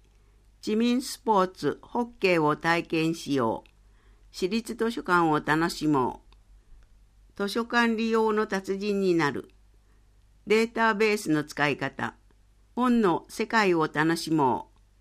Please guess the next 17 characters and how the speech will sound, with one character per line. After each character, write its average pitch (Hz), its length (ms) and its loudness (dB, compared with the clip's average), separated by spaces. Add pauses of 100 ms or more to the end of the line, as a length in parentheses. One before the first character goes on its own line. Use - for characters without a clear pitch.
(800)
う。 - 20 -18
入 214 180 0
間 247 180 2
川 208 320 2
の 151 160 0
い 143 80 -2
か 190 160 -2
だ 190 140 2
流 160 280 0
し。 - 360 -12 (1040)
飯 233 240 2
能 220 200 2
の 170 200 0
水 214 280 -4
力 208 260 -2
発 226 280 -6
電。 104 200 -6